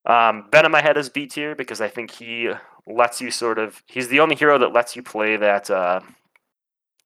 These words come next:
Guardians, like, tribal leadership deck outside of Star-Lord really well, because he can really monopolize on the upgrades that we have for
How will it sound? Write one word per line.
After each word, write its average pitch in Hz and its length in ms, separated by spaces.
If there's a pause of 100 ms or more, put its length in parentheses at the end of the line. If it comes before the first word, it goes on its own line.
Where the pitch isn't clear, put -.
(1200)
Guardians, 113 640
like, 101 200
tribal 107 720 (520)
leadership 117 600
deck - 460 (120)
outside 110 400
of 98 80
Star-Lord 101 560
really 101 180
well, 90 460
because 104 240
he 123 160
can 117 160
really 110 240
monopolize 104 580
on 98 460
the 98 100
upgrades 131 520
that 120 100
we 131 80
have 131 260
for 127 560